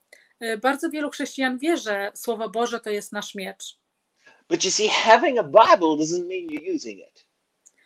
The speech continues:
Speaker 1: Ale widzicie, mając Biblię nie oznacza, że jej używasz.
Speaker 2: The word of God has gotta be released out of the mouth.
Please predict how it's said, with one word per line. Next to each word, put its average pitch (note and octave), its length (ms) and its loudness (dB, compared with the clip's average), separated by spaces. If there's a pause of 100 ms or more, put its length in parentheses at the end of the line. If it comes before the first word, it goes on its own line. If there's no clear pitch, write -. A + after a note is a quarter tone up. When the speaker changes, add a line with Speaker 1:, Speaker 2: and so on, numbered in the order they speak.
(280)
Speaker 1:
Ale A3+ 220 0
widzicie, A#3 540 -6
mając D4 640 -4
Biblię G3+ 420 -6
nie A3 160 -10
oznacza, G#3 380 -10
że A3 160 -6
jej A#3 100 -4
używasz. - 640 -8 (500)
Speaker 2:
The C#3 160 2
word A3 280 10
of D3+ 60 0 (100)
God G#3 380 6
has C#3 120 -2
gotta E3+ 220 4
be D#3 100 -4 (120)
released E3+ 680 -2
out D#3 180 -6
of B2+ 60 -4
the B2+ 80 -10
mouth. B2+ 420 -10